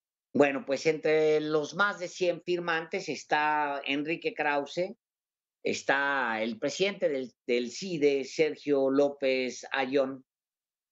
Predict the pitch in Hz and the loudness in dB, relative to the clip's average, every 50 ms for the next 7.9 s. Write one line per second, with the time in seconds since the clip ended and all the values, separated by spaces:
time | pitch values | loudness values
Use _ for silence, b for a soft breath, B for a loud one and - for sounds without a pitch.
0 | _ _ _ _ _ _ _ - - 127 135 131 - - - 147 - - 175 170 | _ _ _ _ _ _ _ -4 0 0 0 0 -2 -6 -14 -12 0 2 2 2
1 | 165 160 156 151 139 143 135 131 120 - - 135 131 135 131 127 123 127 131 143 | 2 0 -6 -6 -4 -2 -2 -2 -2 0 0 0 2 2 0 0 0 -2 -2 -4
2 | 135 - - 147 143 147 147 151 165 185 185 175 170 - - 170 170 165 160 156 | -6 -4 -2 -2 0 0 0 0 0 -2 -4 -4 -6 -4 -2 0 2 2 0 -2
3 | - - - 135 120 - - 131 120 113 110 120 123 123 120 117 - 127 120 131 | -4 -2 0 0 0 0 -2 -2 -2 0 -2 0 0 0 -2 -2 -2 -2 0 2
4 | 135 131 131 131 131 131 _ _ _ _ _ _ _ _ _ _ _ _ _ _ | 2 2 2 0 -2 -4 _ _ _ _ _ _ _ _ _ _ _ _ _ _
5 | _ _ - - 110 107 107 107 107 110 110 - 139 127 - 233 226 226 190 170 | _ _ -2 -2 0 0 2 2 2 2 2 0 0 0 0 -2 -2 0 -2 -4
6 | 170 165 170 165 - 156 143 - - 151 147 143 147 143 127 117 131 123 123 120 | -2 -4 -6 -6 -6 -8 -10 0 2 2 6 6 6 6 6 2 -2 -4 -2 -4
7 | 120 120 - - 101 98 117 117 - - 123 117 113 110 104 101 98 | -4 -6 -6 -10 -8 -6 -6 -6 -4 -2 0 0 2 0 0 -2 -4